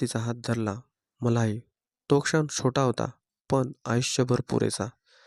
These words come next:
अर्जुन गंभीर झाला. "मी तुला पळवून देण्याची भाषा करणार नाही, कारण ते चुकीचं आहे." निहारिकाने मान हलवली. "पण मी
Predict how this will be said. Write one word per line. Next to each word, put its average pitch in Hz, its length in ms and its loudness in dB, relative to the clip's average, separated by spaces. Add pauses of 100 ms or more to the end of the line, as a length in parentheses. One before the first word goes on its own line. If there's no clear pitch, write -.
(360)
अर्जुन 135 340 4
गंभीर 123 340 4
झाला. 110 240 0 (520)
"मी 135 140 4
तुला 135 200 2
पळवून 127 400 2
देण्याची 123 340 2
भाषा 117 320 0
करणार 113 360 0
नाही, 113 320 -2 (500)
कारण 135 300 2
ते - 380 -6
चुकीचं 110 420 -2
आहे." 101 200 -2 (680)
निहारिकाने 143 540 2
मान 120 280 2
हलवली. 120 320 0 (800)
"पण 147 160 4
मी 131 300 4